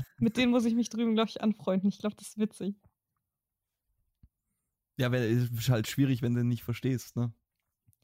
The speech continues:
Speaker 1: Ja, das, aber das, äh, okay, das, ich möchte jetzt nicht seinen Papa als behindert bezeichnen,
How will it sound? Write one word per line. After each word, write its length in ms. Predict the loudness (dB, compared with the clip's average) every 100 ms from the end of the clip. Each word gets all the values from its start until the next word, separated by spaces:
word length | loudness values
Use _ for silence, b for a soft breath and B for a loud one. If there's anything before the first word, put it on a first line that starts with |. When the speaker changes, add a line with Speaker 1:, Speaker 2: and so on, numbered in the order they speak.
| 0
Speaker 1:
Ja, 120 | 2
das, 240 | 4 2 2
aber 180 | 2 0
das, 200 | -2 -6
äh, 200 | -12 -10 -12 -12 -14 -16 B B
okay, 300 | -6 -2 0
das, 180 | 2 0
ich 340 | -6 -16 -2
möchte 240 | 0 2 2
jetzt 160 | 2
nicht 440 | 4 4 2 -6 -12
seinen 260 | -4 0 0
Papa 240 | 0 -2
als 180 | 0 -2
behindert 500 | -2 2 2 2 0
bezeichnen, 680 | -4 -2 0 0 0 -4 -4